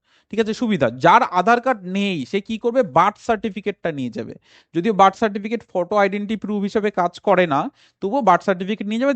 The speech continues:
যাদের ক্ষেত্রে আধার কার্ড নেই, একদমই নেই, তাদের ক্ষেত্রে প্রবলেম ক্রিয়েট করে কিন্তু যদি আধার কার্ড না থাকে সেক্ষেত্রে।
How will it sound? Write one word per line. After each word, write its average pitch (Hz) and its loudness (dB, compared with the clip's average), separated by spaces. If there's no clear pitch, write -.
যাদের 180 2
ক্ষেত্রে 294 -2
আধার 247 4
কার্ড 262 2
নেই, 214 2
একদমই 190 -6
নেই, 208 -2
তাদের 175 0
ক্ষেত্রে 131 -8
প্রবলেম 226 2
ক্রিয়েট 247 -2
করে 180 -2
কিন্তু 120 -12
যদি 170 -2
আধার 160 2
কার্ড 214 -4
না 147 0
থাকে - -6
সেক্ষেত্রে। 156 -4